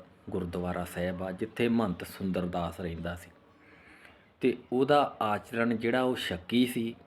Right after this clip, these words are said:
ਸ਼ੱਕੀ ਨਹੀਂ ਸੀ, ਉਹਦਾ ਆਚਰਣ ਬਹੁਤ ਭੈੜਾ ਸੀ। ਨਜਾਇਜ਼ ਜਨਾਨੀਆਂ ਰੱਖਣੀਆਂ, ਸ਼ਰਾਬ ਪੀਣੀ।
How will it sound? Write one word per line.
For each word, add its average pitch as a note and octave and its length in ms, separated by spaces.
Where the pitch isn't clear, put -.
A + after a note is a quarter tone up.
ਸ਼ੱਕੀ C3+ 440
ਨਹੀਂ C#3 160
ਸੀ, D3 300
ਉਹਦਾ C3+ 160
ਆਚਰਣ A#2+ 440
ਬਹੁਤ A#2 340
ਭੈੜਾ F2+ 400
ਸੀ। F2+ 300
ਨਜਾਇਜ਼ G#2 480
ਜਨਾਨੀਆਂ G2+ 600
ਰੱਖਣੀਆਂ, F#2+ 480
ਸ਼ਰਾਬ F#2+ 360
ਪੀਣੀ। G2 440